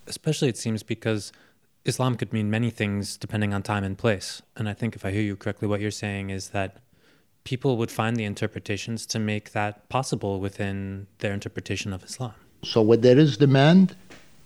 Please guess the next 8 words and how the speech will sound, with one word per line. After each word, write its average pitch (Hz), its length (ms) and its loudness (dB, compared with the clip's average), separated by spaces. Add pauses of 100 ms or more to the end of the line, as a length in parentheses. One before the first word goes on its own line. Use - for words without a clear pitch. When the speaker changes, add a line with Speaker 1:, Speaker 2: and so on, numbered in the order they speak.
Speaker 2:
those 123 280 8
changes 120 600 4
did 123 280 2
take 101 280 0
place. 87 440 -2 (920)
Speaker 1:
So - 140 -8
you've 170 220 -2
compiled, 120 640 0